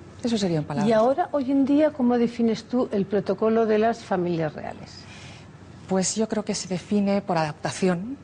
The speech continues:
Speaker 1: porque tiene que adaptarse a los nuevos tiempos, innovación, improvisación,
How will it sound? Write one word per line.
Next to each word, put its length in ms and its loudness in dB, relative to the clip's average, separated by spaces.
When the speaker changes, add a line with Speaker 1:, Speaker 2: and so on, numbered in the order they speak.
Speaker 1:
porque 180 -12
tiene 240 -2
que 60 -4
adaptarse 320 -2
a 40 0
los 120 -6
nuevos 200 -6
tiempos, 380 -6
innovación, 800 0
improvisación, 960 0